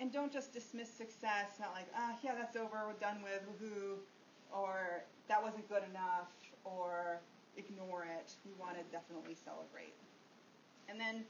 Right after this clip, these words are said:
growth versus fixed mindset. So a growth mindset is that the effort that we put into something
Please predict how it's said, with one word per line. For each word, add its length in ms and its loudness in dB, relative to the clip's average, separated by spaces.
growth 360 4
versus 360 -4
fixed 380 -10
mindset. 680 -4
So 280 -2
a 100 0
growth 280 -4
mindset 500 -4
is 160 -4
that 280 2
the 200 2
effort 320 0
that 140 0
we 80 -2
put 120 -4
into 340 -6
something 560 -2